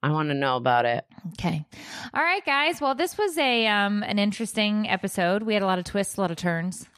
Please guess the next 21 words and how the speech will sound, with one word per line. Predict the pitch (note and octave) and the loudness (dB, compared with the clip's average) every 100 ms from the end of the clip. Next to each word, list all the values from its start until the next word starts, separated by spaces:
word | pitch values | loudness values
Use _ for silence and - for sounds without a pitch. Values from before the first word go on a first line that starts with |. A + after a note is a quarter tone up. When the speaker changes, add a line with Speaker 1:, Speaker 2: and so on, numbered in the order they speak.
| - | -6
Speaker 1:
Yeah. | F3+ D#3+ F3 - C#3 | -2 0 0 -2 -4
Too, | C3+ F#3 - | -2 -2 -2
yeah, | C3+ D3+ C3 B2+ C#3 - - - | -2 2 2 0 -10 -20 -20 -4
we | C#3 | -2
Speaker 2:
We | |
Speaker 1:
did. | C3+ B2 B2 - | 0 -2 -4 -2
Speaker 2:
we | A#3 | 0
went | A#3+ A#3 | 4 4
all | F#3+ E3 | 4 4
over | D#3 D#3 | 2 0
the | D#3 | -2
place. | E3 E3 F#3+ - - | -2 -4 -6 -12 -18
Speaker 1:
Sorry. | - D3+ B2+ B2+ B2+ C3 - - - - - - - - | -6 0 0 2 -2 -6 -12 -18 -20 -20 -20 -20 -20 -8
Speaker 2:
Uh, | - F3 E3+ E3 E3 | -2 2 2 2 -2
putting | - D4 D4+ | 0 2 4
the | A3 | 2
fun | - - F4+ F#4 | 2 2 2 2
in | F#4 | 2
dysfunction. | D#4 D#4+ - C4 A3 - F#3+ D#3+ D#3 | 2 0 2 0 2 2 0 0 0
Thanks, | G#3 G3 - | 0 0 -2
Haley. | D#3+ D3+ D3+ D#3+ | -6 -4 -8 -10